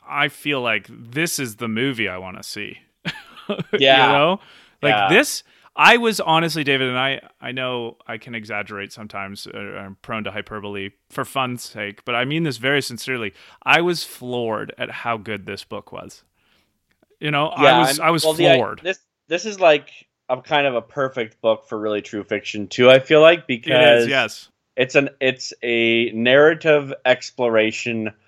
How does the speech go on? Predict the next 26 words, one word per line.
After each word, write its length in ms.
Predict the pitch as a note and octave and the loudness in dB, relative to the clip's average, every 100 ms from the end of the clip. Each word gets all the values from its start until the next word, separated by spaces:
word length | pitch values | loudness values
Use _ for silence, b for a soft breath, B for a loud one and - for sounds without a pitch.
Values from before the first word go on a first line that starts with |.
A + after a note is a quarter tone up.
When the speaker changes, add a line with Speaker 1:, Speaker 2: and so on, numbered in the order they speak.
| _ | _
Speaker 2:
of 220 | - A2+ G#2+ | 2 2 2
really 720 | A2+ A#2 C3 C3+ C3 C3 A#2+ A#2+ | -6 -4 0 2 4 2 -2 -6
cool 540 | - C3 A2+ G#2+ G#2+ | -6 -2 2 2 2
ideas. 840 | E2 F#2 G2+ F#2 C2+ G#1+ - - - | 0 -2 -4 -10 -10 -12 -18 -20 -14
Speaker 1:
Mm-hmm. 440 | C3+ B2+ C#3+ A#2+ A#2 | -10 -8 -6 -6 -4
And 320 | D#3 D#3+ D#3 | -2 0 0
Speaker 2:
Uh, 200 | G2+ G2 - _ _ _ _ _ | 0 0 -2 _ _ _ _ _
Speaker 1:
I 60 | D3 | -8
think 120 | D#3+ E3+ | -6 -4
we, 140 | D#3 - | -6 -10
we 140 | - D3 | -10 -6
mentioned 280 | D#3 D3+ D3 | -6 -6 -10
this 120 | C3+ | -10
in 60 | A#2 | -8
Blade 240 | B2+ C#3+ | -4 -2
Runner, 320 | B2 A2 G#2+ - | -2 -4 -8 -6
like, 220 | C3+ A2 | -6 -2
this 200 | D3+ G3 | -4 -2
might 180 | G#3 F#3+ | -2 -4
even 300 | F3 D3 C#3+ | -4 -6 -4
be 140 | C3 | -4
more 440 | B2+ A#2+ A#2+ B2 A#2 | -6 -4 -4 -2 -4
explicitly 920 | B2+ - - B2 A#2+ - - B2+ A#2+ A2 | -6 -10 -10 -8 -6 -8 -10 -10 -10 -8
philosophical 880 | - A#2+ G#2+ B2 G#2+ A#2 - A2+ | -8 -6 -4 -4 -4 -6 -8 -8
and 200 | A#2 G#2 | -6 -8
psychological. 880 | - G#2 G2 F#2+ F#2 F#2 F2 - _ | -8 -10 -10 -12 -12 -14 -20 -20 _